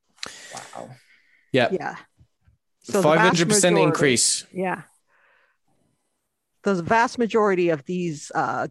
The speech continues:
Speaker 3: deaths were males. I guess that makes sense. Most professional athletes are males, but, uh, yeah. So these people are, they're collapsing, like, while they're playing their game, their sport,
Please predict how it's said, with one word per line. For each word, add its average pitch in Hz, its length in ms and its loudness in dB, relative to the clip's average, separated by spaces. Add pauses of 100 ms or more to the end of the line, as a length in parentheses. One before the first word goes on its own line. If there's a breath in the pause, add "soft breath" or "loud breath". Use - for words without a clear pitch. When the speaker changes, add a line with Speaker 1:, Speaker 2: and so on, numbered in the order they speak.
Speaker 3:
deaths 185 400 -2
were 170 280 0
males. 165 760 -4 (220)
I - 140 -20
guess 170 180 -10
that 175 160 -4
makes - 240 -6
sense. 240 400 -4 (840 loud breath)
Most 196 280 0
professional 185 480 0
athletes 175 600 -4
are 277 240 2
males, 277 600 0 (420 loud breath)
but, 185 180 0
uh, 175 340 -2 (880 soft breath)
yeah. 196 340 -2 (300)
So 180 580 0 (1040)
these 202 260 -2
people 202 320 0
are, 170 200 2
they're 180 220 -2
collapsing, 196 840 0
like, 170 220 -2 (160)
while 175 220 0
they're 165 140 -2
playing 175 340 0
their 151 180 -2
game, 208 400 0
their 165 120 0
sport, 202 480 0